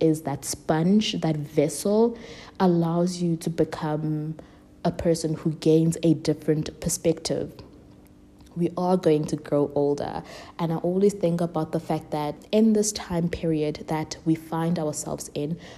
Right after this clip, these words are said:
we think that we've experienced everything, especially in relation to the relationships that we form with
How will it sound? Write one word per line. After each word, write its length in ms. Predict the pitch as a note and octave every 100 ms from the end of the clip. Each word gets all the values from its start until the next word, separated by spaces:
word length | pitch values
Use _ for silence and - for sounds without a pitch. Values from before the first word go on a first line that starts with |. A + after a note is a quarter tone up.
| -
we 120 | F3 F3
think 340 | - F3+ F3+
that 180 | F3+ F3
we've 200 | E3 D#3
experienced 680 | - - E3 D#3 D#3 D#3 -
everything, 500 | D3+ D3 D3 - C3 -
especially 640 | F#3 - A3+ A3 G#3 F#3
in 80 | E3+
relation 720 | E3+ D#3+ D#3 D#3 D#3+ D#3+ D#3 D3+ -
to 400 | D#3+ D3+ D3 D3+
the 180 | D#3+ D#3+
relationships 840 | D#3 D3+ D#3 - E3 - D#3 - -
that 180 | D3+ -
we 60 | E3
form 480 | - - G#3 G3
with 120 | F#3+